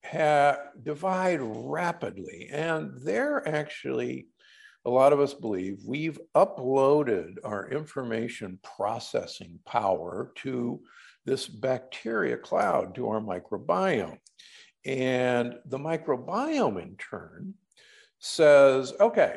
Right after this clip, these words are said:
you know, here's the information we want the immune system to know. Uh, we, we've got your back, immune system."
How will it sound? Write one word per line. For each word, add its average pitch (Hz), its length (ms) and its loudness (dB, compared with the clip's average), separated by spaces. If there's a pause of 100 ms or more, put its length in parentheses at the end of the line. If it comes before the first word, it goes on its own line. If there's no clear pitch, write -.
(140)
you 139 140 -14
know, 113 140 -14
here's 208 400 0
the 185 120 -2
information 139 920 -2
we 151 300 -4
want 160 380 -2
the 135 160 -4
immune 107 400 -4
system 95 580 -10
to 90 100 -8
know. 87 640 -4 (120)
Uh, 101 280 -4 (440)
we, 156 220 -10
we've 240 260 -4
got 185 320 -2
your 143 80 -2
back, 101 480 -4
immune 98 400 -8
system." 101 640 -10